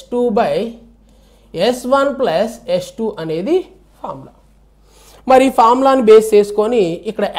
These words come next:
యావరేజ్ స్పీడ్ ఎంతో నేను రాస్తాను చూడండి. మరి టూ into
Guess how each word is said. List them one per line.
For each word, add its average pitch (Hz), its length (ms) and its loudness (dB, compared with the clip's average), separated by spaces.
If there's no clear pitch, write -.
యావరేజ్ 208 380 0
స్పీడ్ 185 260 -4
ఎంతో 165 220 -2
నేను 160 220 -8
రాస్తాను 147 460 -10
చూడండి. 160 320 -14
మరి 247 160 2
టూ 285 100 0
into 247 240 0